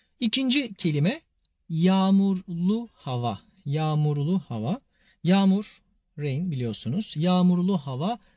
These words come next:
rainy weather. Yağmurlu hava. Üçüncü kelime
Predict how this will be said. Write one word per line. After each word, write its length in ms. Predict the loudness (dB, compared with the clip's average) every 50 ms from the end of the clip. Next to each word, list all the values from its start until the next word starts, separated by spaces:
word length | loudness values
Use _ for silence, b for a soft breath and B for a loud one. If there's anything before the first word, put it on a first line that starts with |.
| b b -4
rainy 220 | -2 0 0 0
weather. 480 | 0 0 -2 -2 -2 -2 -4 -4 -8 -14 _ _ _ _ _ _ _ _ _ _ _ -6
Yağmurlu 960 | -4 -2 -2 -2 -2 -2 -2 -2 -2 -2 -2 -4 -4 -4 -2 -2 -2 -2 -4 _ _ _ _ _
hava. 380 | _ -12 -10 -6 -4 -4 -4 -6 _ _ _ _ _ b b b b b b b b b b b _ -4
Üçüncü 380 | -2 -2 0 0 -2 -2 -2 -2
kelime 440 | 0 0 0 2 0 0 0 -2